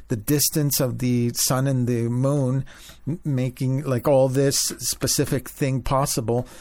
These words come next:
that was random. And it takes all the glory, all the, the, like, all the, uh, amazement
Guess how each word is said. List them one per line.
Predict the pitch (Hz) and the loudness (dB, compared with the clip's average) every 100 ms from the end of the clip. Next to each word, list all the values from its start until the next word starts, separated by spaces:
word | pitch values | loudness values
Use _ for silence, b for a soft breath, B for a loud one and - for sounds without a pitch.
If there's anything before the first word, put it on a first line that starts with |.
| B - | B 0
that | 139 139 135 | 2 2 0
was | 131 113 | -2 -2
random. | 104 120 123 113 104 - 117 - B B B | 0 0 0 -2 -4 -6 -10 -16 B B B
And | - 139 135 127 127 123 | -2 0 2 0 -2 -4
it | - 139 135 123 - - - - 135 - - - - | -2 0 0 -4 -20 -20 -20 -14 -14 -14 -20 -20 -6
takes | - 156 151 - - - | 0 2 2 2 -2 -4
all | - 190 180 175 170 170 160 | 0 4 6 6 6 4 4
the | 143 147 131 - 139 | 0 0 -2 -6 -10
glory, | - 151 147 151 156 156 139 | 0 2 4 4 4 2 2
all | 139 143 | 2 2
the, | 151 143 139 - | 2 2 0 -2
the, | 131 123 123 B B B B B B B | -2 0 0 B B B B B B B
like, | - 131 - - - | -2 -2 -4 -16 -2
all | 131 143 | 2 2
the, | 139 147 | 2 2
uh, | 139 127 120 120 117 - B B - | 2 0 0 0 -2 -6 B B 0
amazement | 143 143 143 160 160 147 135 127 120 | 2 2 2 2 2 0 0 0 -4